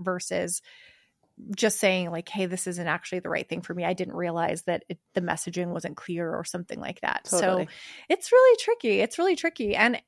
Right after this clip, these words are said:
Speaker 1: and people like that tend to mess it up for others, because we, one of my clients I worked with for the last few years, we had a refund policy, twenty-one days.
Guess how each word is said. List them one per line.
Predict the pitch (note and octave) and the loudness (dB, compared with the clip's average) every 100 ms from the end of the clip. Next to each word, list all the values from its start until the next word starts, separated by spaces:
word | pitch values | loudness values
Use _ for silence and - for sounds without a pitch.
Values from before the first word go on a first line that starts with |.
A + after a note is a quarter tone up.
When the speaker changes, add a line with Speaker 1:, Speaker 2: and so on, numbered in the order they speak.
| - | -2
Speaker 1:
and | B3 A#3+ B3 C4 - | 2 4 4 2 -2
people | A#3 A#3 | -6 0
like | A#3 A#3 | 0 2
that | - - | -2 -2
tend | - A3 | -4 -2
to | A3 | -2
mess | G3 - | -4 -4
it | G3 | -6
up | - | -2
for | F#3+ | -2
others, | F#3+ F#3+ A#3 - - - | 0 -2 -6 -12 -14 -10
because | F#3 F3+ F#3 F#3 F#3 | -6 -4 -2 -4 -6
we, | - G3+ F#3 - _ _ _ | -4 -2 -2 -4 _ _ _
one | F#3+ G3+ G3 | -4 -2 0
of | F#3 | 0
my | |
clients | F#3 F#3 G3 F#3+ | -2 -2 -2 -2
I | |
worked | F3+ - | -4 -6
with | G3 | -8
for | F#3+ | -4
the | F3+ | -2
last | F#3 - | -2 -4
few | F#3+ | -6
years, | F3+ B3 B3 B3 - - - - | -4 0 0 -2 -6 -12 -20 -6
we | G#3 | -2
had | G#3+ A3 | 0 0
a | |
refund | G#3 G#3+ G3+ | 0 0 -2
policy, | G3+ F3 F#3+ A#3 | -2 -2 -4 -6
twenty-one | - F#3+ F#3 F3 | -4 -2 -2 -2
days. | F3 E3+ G3+ - | -2 0 -2 -4